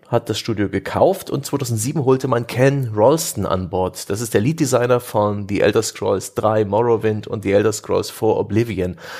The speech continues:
Eine Rollenspiellegende. Und die sollten dann auch ein großes Rollenspiel für T H Q machen. Ähm,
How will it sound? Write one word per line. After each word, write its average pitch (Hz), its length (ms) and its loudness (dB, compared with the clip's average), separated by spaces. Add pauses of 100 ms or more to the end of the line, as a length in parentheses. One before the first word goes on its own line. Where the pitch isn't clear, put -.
(200)
Eine 107 180 4
Rollenspiellegende. 104 1400 0
Und 98 220 -8 (160)
die 123 200 -2
sollten 135 440 2
dann 147 160 -2
auch - 200 0
ein 135 220 -4
großes 123 480 -4
Rollenspiel 143 400 2
für - 160 -6
T 85 180 -4
H 87 200 -6
Q 90 100 -4
machen. - 360 -10 (600)
Ähm, 90 480 -2